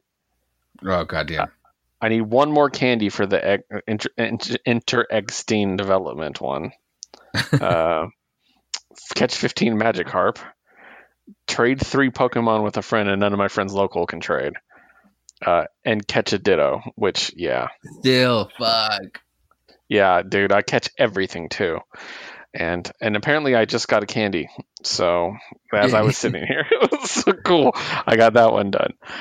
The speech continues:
Speaker 1: It
Speaker 2: Um,
Speaker 1: was that the, the Charmander one? Are you still on the, was that the first page still?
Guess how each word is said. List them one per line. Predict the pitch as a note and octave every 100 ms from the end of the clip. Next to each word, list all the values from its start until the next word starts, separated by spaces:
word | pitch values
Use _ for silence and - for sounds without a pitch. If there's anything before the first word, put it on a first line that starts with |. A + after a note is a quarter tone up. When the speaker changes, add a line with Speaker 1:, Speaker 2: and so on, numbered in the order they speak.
| - -
Speaker 1:
It |
Speaker 2:
Um, | - G#2 G2 F#2+ F#2 - _ _ _
Speaker 1:
was | B2 B2
that | B2 B2 A2
the, | A2+ A2+
the | A#2+
Charmander | - A2+ A2 A2+ A2
one? | A2 A2 A2+
Are | -
you | G#2+
still | - A2
on | G#2
the, | -
was | G2+
that | G#2
the | -
first | G#2+ G2
page | G2 F#2+ F#2
still? | - G#2+ A2